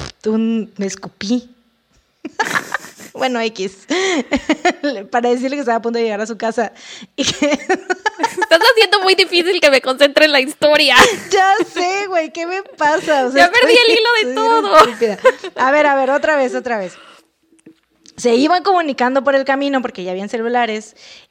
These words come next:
Speaker 1: y alrededor de las nueve P M, Paige le llama a Ron para decirle que ya estaba a punto de llegar a su casa
Speaker 2: Ok.
Speaker 1: y que le vol-, le iba a volver a marcar cuando ya estuviera ahí. Esa llamada fue la última vez que alguien s-, habló o supo algo de Paige.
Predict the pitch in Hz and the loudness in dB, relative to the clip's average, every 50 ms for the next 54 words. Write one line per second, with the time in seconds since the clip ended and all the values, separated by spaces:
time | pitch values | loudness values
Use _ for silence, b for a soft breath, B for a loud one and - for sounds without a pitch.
0 | _ _ _ _ 277 269 254 247 247 240 240 247 247 240 254 240 269 269 269 277 | _ _ _ _ -2 0 2 2 2 2 2 2 2 2 0 0 0 0 0 0
1 | 294 285 277 269 240 254 254 262 262 247 254 254 254 - 254 262 262 277 277 269 | -2 -2 -2 -4 -4 -4 -4 -2 -2 -2 -2 -4 -2 0 2 2 2 2 0 -2
2 | 247 233 226 240 247 240 _ _ 240 240 240 240 247 247 - - - 226 214 208 | -4 -4 -4 -6 -8 -10 _ _ 0 0 0 0 -2 -4 -8 -10 -10 -8 -8 -6
3 | 190 202 214 214 226 233 233 233 233 233 240 240 226 233 226 - 196 185 - - | -4 -4 -4 -2 -2 -2 -2 -2 0 0 -2 -2 -2 -4 -10 -12 -18 -14 -10 -8
4 | 208 202 190 196 196 190 - 247 220 233 226 226 220 202 190 196 196 190 - 202 | -6 -6 -6 -6 -8 -8 -8 -8 -6 -6 -6 -6 -6 -6 -4 -6 -6 -2 -2 0
5 | 196 196 196 - 202 196 196 - 202 208 208 196 - 214 220 220 208 185 170 175 | 0 0 0 0 -2 -4 -4 -6 -6 -6 -6 -2 -2 -2 -2 -2 -2 -4 -6 -8
6 | 165 165 - 196 - 226 226 240 233 - 170 170 _ B B B B 214 B B | -8 -8 -12 -8 -4 -2 -2 -2 -4 -6 -12 -12 _ B B B B -20 B B
7 | 175 127 - - - 294 302 302 311 302 311 277 277 277 269 269 269 262 247 233 | -14 -14 -14 -8 -2 0 0 0 0 0 -2 0 0 2 2 2 0 0 0 0
8 | 240 247 240 247 240 254 247 240 240 247 247 247 262 254 254 254 240 233 - 254 | 0 2 2 2 2 2 0 2 0 0 0 -2 -2 -4 -2 -4 -6 -4 -4 -6
9 | 240 233 196 165 185 180 175 _ - 175 180 180 175 185 208 247 254 240 226 _ | -6 -6 -8 -8 -10 -10 -10 _ -12 -10 -10 -8 -8 -6 -6 -6 -6 -8 -12 _
10 | _ b b b b b b b b b b _ _ _ _ _ _ _ _ _ | _ b b b b b b b b b b _ _ _ _ _ _ _ _ _
11 | _ _ 254 262 247 269 269 262 247 240 233 233 233 220 220 226 208 214 214 196 | _ _ -2 0 0 0 0 2 2 0 0 0 -2 -2 -2 -2 -2 -2 -4 -4
12 | 214 214 208 196 190 190 190 196 - 190 190 190 190 190 190 190 - - - - | -6 -6 -4 -4 -4 -6 -6 -6 -6 -6 -6 -4 -6 -8 -8 -10 -12 -14 -14 -14
13 | - - _ _ _ - 190 190 185 190 202 208 214 220 - - 220 190 - 208 | -14 -16 _ _ _ -6 -4 -4 -2 0 0 0 0 0 -2 -4 -6 -6 -6 -10
14 | 190 190 202 190 185 185 180 - 185 180 180 - 180 185 - - - - - | -8 -4 -4 -4 -4 -4 -6 -8 -8 -8 -8 -8 -10 -10 -10 -10 -14 -14 -14